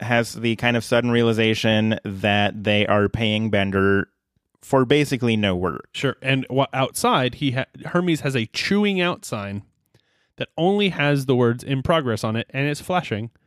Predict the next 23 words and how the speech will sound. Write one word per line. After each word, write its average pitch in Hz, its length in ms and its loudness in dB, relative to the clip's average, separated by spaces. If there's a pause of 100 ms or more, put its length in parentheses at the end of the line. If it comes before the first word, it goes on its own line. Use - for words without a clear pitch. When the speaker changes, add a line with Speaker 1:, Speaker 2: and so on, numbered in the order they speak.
(840)
Speaker 2:
I, 147 240 -2 (160)
I 135 80 2
really 139 400 2
enjoyed 123 320 2
that 107 280 -4
sight 117 300 -4
gag 98 300 -6
of, 98 320 -10 (680)
of 165 120 -6
course 220 260 0
he 127 60 2
would 110 100 0
have 104 160 -4
a - 40 -4
sign 110 220 -6
that 98 120 -8
says 107 220 -2 (140)
"chewing 110 460 -2
out 101 180 -4
in 104 160 -10
progress." 98 600 -8 (320)
Speaker 1:
Mm-hmm. 120 300 -6 (1500)
And, 123 540 0